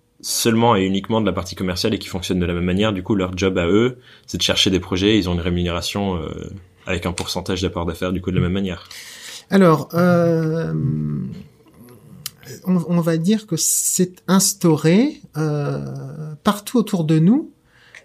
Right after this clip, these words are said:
Speaker 2: Euh, c'est acquis, en fait.
Speaker 1: Hmm.
Speaker 2: C'est qu'a-,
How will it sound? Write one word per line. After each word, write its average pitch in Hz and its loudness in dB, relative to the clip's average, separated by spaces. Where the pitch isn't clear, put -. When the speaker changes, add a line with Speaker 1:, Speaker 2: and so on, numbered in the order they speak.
Speaker 2:
Euh, 156 2
c'est - -4
acquis, 190 2
en 151 -2
fait. 156 -4
Speaker 1:
Hmm. 101 0
Speaker 2:
C'est 165 0
qu'a-, 180 0